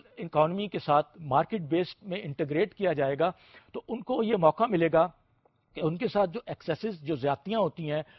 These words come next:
وہ مڈل مین جو ان کو ایکسپلائٹ کرتا ہے، اس کا عمل دخل ایک طرح سے کم ہو جائے گا۔ اور یہ فارملائز ہونے سے ظاہر ہے جس میں بات ہو رہی ہے کہ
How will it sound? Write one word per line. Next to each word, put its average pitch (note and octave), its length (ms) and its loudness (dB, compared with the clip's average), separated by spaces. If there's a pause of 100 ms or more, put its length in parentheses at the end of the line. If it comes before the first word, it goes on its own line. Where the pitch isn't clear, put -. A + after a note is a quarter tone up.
(160)
وہ G#3 120 6
مڈل G3+ 280 2
مین G#3 200 0
جو F#3+ 100 -2
ان F#3 80 -6
کو G3 80 -6
ایکسپلائٹ D#3+ 440 2
کرتا D#3 340 -2
ہے، E3 120 2 (300)
اس G3 160 -12
کا G#3+ 180 0
عمل E3 260 -2
دخل E3+ 280 0
ایک D3 140 -8
طرح E3 140 -4
سے E3 140 -8
کم D#3 240 -2
ہو C#3 100 -2
جائے A#2+ 200 -4
گا۔ A#2+ 120 -8 (200)
اور F#3 180 -4
یہ G#3+ 140 0
فارملائز E3 600 2
ہونے F#3+ 240 -2
سے G3 220 -2 (340)
ظاہر F3 180 6
ہے F#3 60 2
جس E3+ 220 -4
میں - 100 -2
بات D3+ 300 6
ہو E3 80 4
رہی E3 180 2
ہے D#3+ 80 6
کہ F#3 140 -6